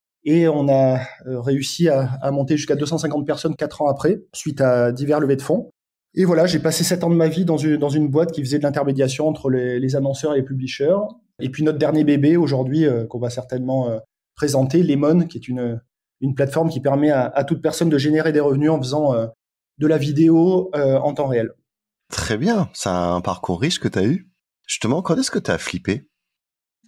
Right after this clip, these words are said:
Speaker 1: Alors, je pense que à l'issue de mon bac, mon père m'a dit, euh, « Bah tiens, tu vas bosser, euh, trois mois dans une boîte, euh, l'été. » Voilà, en attendant de,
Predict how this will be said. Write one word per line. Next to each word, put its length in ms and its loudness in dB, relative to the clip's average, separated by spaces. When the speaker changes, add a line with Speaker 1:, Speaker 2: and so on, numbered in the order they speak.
Speaker 1:
Alors, 240 0
je 160 -6
pense 560 0
que 560 2
à 80 0
l'issue 320 2
de 40 6
mon 140 4
bac, 460 0
mon 200 -2
père 220 2
m'a 160 4
dit, 400 2
euh, « 500 4
Bah 120 2
tiens, 200 0
tu 140 -4
vas 120 4
bosser, 500 2
euh, 260 4
trois 240 -2
mois 160 2
dans 120 2
une 180 -2
boîte, 320 2
euh, 340 0
l'été. » 460 0
Voilà, 180 -4
en 120 -2
attendant 360 -2
de, 340 -6